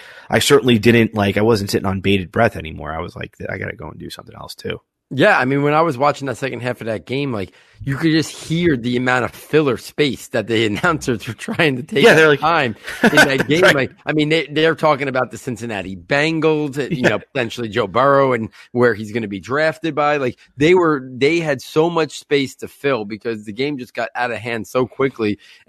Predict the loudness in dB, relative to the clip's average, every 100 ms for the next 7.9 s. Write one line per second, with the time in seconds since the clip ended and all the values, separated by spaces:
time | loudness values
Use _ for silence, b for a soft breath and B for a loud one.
0 | -8 -6 0 2 2 0 -2 -2 0 -2
1 | -2 -4 -4 -4 -4 -6 -6 -10 -2 0
2 | 0 -4 _ _ -4 -4 -2 -4 -6 _
3 | _ _ 0 2 4 2 2 0 4 2
4 | 0 _ _ -2 0 0 0 2 2 0
5 | -2 -4 -4 -4 -6 -6 -4 -4 -4 -8
6 | -6 -4 -4 -4 -8 -8 -4 -4 -4 -4
7 | -6 -10 b -6 0 0 0 -4